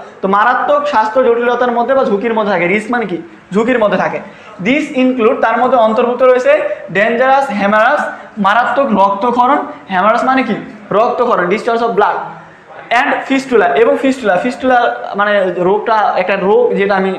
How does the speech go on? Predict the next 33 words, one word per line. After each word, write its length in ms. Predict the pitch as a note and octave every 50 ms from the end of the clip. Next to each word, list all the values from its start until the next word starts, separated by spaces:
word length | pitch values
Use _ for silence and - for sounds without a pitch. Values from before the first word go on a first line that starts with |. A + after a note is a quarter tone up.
| - - -
ওটা 140 | F3 F3 F#3
সম্পর্কে 200 | F#3 F3+ F3 F3
অতটা 140 | F3 E3+ E3+
ভালো 240 | E3+ E3+ E3+ E3+
বুঝি 160 | E3 E3+ E3+ E3+
না 100 | E3 D#3+
আর 80 | D#3
কি। 140 | D#3+ G3 B3 - - - - - - - - - - -
A 120 | B3 C4+
painful 540 | C4+ C4+ C4+ C4 C4 C#4 C4+ C4 C4 D4 D4
internal 460 | A#3+ A#3+ A3+ A3+ B3 B3 B3 B3+ B3+ B3+ A#3 A3+
injury, 360 | A3 G#3+ G3 G3+ G3+ C4 - - - - - - -
ফিস্টুলাটা 440 | - A3+ G#3 - C4 C4+ C4 C4 C4
কি, 80 | C4
একটা 420 | D#4+ - - A#3 G#3 G3+ A#3 B3+ B3+
হচ্ছে 300 | B3+ B3+ B3+ C#4+ D4+ D4 -
অভ্যন্তরীণ, 760 | A#3 A#3 A3+ G3+ B3 C4+ C#4 B3+ C4 C4+ C4 C#4 D#4 E4+ A4+ - - - - - - - - - -
কি 80 | - A#3
বলে, 180 | B3+ C#4 D4+ -
Internal 360 | A#3 A#3 A#3+ A3+ C4+ C4+ C4+ C4+
মানে 120 | C#4 C4+
অভ্যন্তরীণ, 460 | B3 A#3 G3+ A3 G#3+ G3+ F#3+ F3+ F3
অভ্যন্তরীণ, 640 | F#3+ G#3+ G#3+ G#3 B3 B3+ C4 B3+ C4+ C4+ C#4 D4 E4 - - - - - -
অভ্যন্তরীণ 460 | G#3 G3+ G#3 B3 B3+ A#3+ C#4 C#4+ C4
খুব 160 | C#4+ C4+ C4 -
কষ্টদায়ক 640 | A#3+ A3 A3+ A3+ A3+ B3+ B3 B3 A#3+ B3+ D4 D4+ -
একটা 380 | - - - - A#3 A3 G#3+
রোগ, 480 | G3 - F3+ F#3+ B3 - - - - - - - - - - - -
caused 480 | B3 C4 C4+ D4 D4+ D4 D4+ G#3 A3 A#3+
by 180 | A#3 A3+ A3 D4+ D#4+ - - - - - - -
obstructed 680 | G3+ G#3+ A3+ - - G#3+ - C4+ C4 C4 C4 C4+ C#4+ C4+ -
child 400 | - A3 G#3+ A3 A#3 B3 A3 F#3+
birth, 240 | F#3 G3 F3 D#3 -